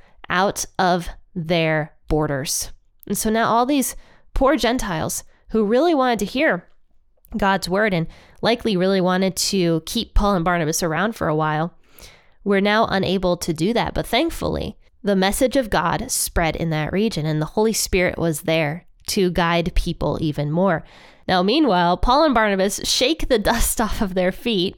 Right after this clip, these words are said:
off of their sandals at the city. And that was kinda like a curse, basically. Like, if a city did not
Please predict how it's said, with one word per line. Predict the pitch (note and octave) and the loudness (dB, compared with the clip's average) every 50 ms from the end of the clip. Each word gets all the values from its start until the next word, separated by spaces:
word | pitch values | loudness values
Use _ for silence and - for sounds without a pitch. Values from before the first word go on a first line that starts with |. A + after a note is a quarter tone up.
| - - | -4 -2
off | F#3+ F#3+ F#3 | -2 0 0
of | G3 G3 | 0 0
their | F#3 F3 F#3 | 2 0 0
sandals | - - B3 C4 C#4+ C#4 G#3+ E3+ E3 E3 F3+ G3+ - - - - - - - - - - - - _ - | 2 2 2 2 2 2 2 2 2 2 0 -2 -4 -8 -12 -18 -20 -20 -20 -20 -20 -20 -20 -18 _ -2
at | G3+ G3+ G#3+ A#3 A#3 - C4 - | 0 2 2 0 0 -2 -6 -6
the | - G#3 G#3 G#3 | -2 0 0 0
city. | - - - A3 F3 E3 - D3+ D3+ - | 0 0 0 0 0 0 0 -2 -4 -2
And | - G3 F#3+ | -2 0 0
that | E3 | 2
was | F#3+ G#3+ - - | 0 0 0 2
kinda | C#4 D#4+ E4+ E4 | 2 2 4 4
like | D4 C4 B3+ | 4 2 2
a | F#3+ D#3+ | 0 -2
curse, | - - - F3 - B3+ - - - | -2 -2 -2 0 0 0 -2 -4 -4
basically. | - B3 C4 C#4+ C4 - D4+ - E4 E4+ E4+ E4+ - - | 0 0 0 0 0 -2 -4 -2 -2 -2 -2 -2 -6 -4
Like, | - G3+ G3+ - | -2 -2 0 0
if | G3 G3 - | -2 -2 0
a | G3 F3 F3 F3 F#3 F#3 - - - - - - - | 2 2 2 2 0 -2 -6 -16 -20 -20 -20 -20 -16
city | - - - - - C#4+ C#4+ D4 C#4+ C#4 | -10 -8 -4 -2 0 0 0 2 0 0
did | A#3 A3 A3+ G#3+ | 0 2 2 2
not | G#3 G3+ G3 G3 G3 G3 - | 4 2 2 2 2 0 -2